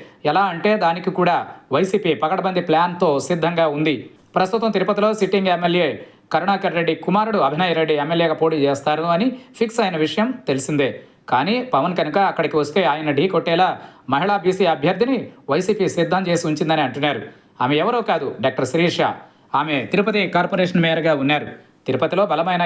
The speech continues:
యాదవ సామాజిక వర్గానికి చెందినవారు, బీసీ మహిళా నేత, విద్యాధికురాలు. తిరుపతిలో బలిజ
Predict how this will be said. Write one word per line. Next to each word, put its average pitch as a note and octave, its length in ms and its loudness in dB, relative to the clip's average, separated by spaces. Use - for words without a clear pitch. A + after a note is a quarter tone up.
యాదవ F3+ 220 2
సామాజిక E3 380 0
వర్గానికి D#3 380 0
చెందినవారు, C#3+ 440 2
బీసీ F3 280 4
మహిళా D#3+ 300 2
నేత, C#3+ 180 0
విద్యాధికురాలు. E3 760 0
తిరుపతిలో F3+ 380 2
బలిజ F3 200 0